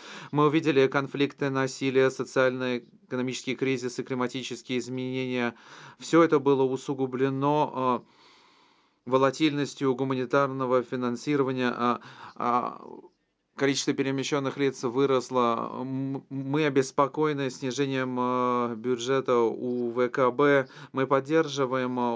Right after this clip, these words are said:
У В К Б. Мы считаем, что У В К Б надлежащим образом помогает, э, беженцам.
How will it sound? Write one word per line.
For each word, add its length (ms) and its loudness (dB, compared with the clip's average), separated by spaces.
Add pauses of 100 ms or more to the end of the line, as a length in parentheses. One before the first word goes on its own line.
У 120 -8
В 180 0
К 200 2
Б. 220 2
Мы 140 -4
считаем, 480 -4
что 260 -2
У 60 0
В 120 -2
К 140 0
Б 460 2
надлежащим 500 0
образом 540 0
помогает, 520 -2
э, 140 2
беженцам. 800 -4